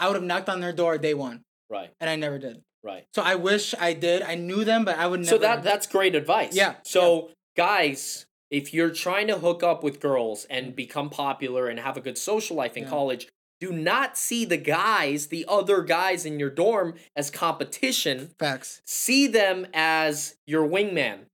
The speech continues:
Speaker 1: Yeah.
Speaker 2: See them as guys that can help you meet more people.
Speaker 1: Yeah. And, like, if you don't know what to say,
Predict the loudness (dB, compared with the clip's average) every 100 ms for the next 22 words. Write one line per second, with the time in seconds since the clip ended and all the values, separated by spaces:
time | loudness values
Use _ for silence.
0 | _ -6 -2 0 2 2 2 0 0 2
1 | 2 2 2 -2 -2 -8 -4 0 0 -2
2 | -8 -6 -6 -4 -4 -6 -10 -16 -12 -12
3 | -14 _ _ _ _ 0 2 2 -2 0
4 | 2 4 4 4 2 0 0 2 4 2